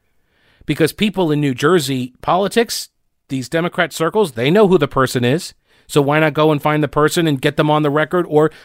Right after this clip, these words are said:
confirm it or debunk it for yourself? But she didn't even do that. All she does is just say, "Well, there was this story they did, and look at all these other outlets picked it up."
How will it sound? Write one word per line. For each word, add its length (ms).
confirm 400
it 120
or 360
debunk 480
it 100
for 120
yourself? 580
But 120
she 160
didn't 160
even 180
do 200
that. 180
All 200
she 140
does 260
is 120
just 200
say, 200
"Well, 160
there 100
was 140
this 140
story 360
they 180
did, 220
and 140
look 160
at 80
all 120
these 180
other 220
outlets 300
picked 300
it 80
up." 200